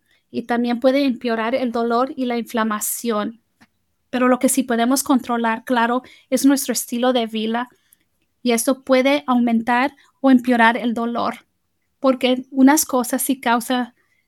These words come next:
la inflamación que sea más severa que otras cosas. Por ejemplo, las comidas que comemos, la carne roja,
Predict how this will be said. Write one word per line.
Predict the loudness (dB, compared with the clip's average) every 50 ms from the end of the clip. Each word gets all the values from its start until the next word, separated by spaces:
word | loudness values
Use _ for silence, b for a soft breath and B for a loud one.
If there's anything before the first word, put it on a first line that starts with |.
| _ _
la | 2 2
inflamación | 2 4 4 2 2 2 0 -2 -4 -4 -4 -2 0 0 -2 -2 -6 -10 _ _ _ _ _
que | -12 -10
sea | -8 -4 -2 0 0
más | 2 0 0 -2
severa | -2 -6 -4 -4 -4 -4 -6 -8
que | -6 -4 -4
otras | -2 -2 -2 -4 -4 -8 -8 -8 -8
cosas. | -8 -6 -8 -8 -8 -10 -12 -12 -12 -14 -12 _
Por | -4 -4 -4
ejemplo, | -4 -6 -4 -4 -4 -4 -4 -2 -2 -4 -4 -4 b b b b b b b
las | -2 -2 -2 0
comidas | 0 2 2 2 2 0 -2 -4 -6
que | -8 -8
comemos, | -6 -4 -4 -2 -2 -2 -4 -4 -6 -4 -2
la | -2 -2 0
carne | 2 2 2 4 4 4 4 4
roja, | 0 0 0 -2 -2 -2 -2 -2 -2 -2 -2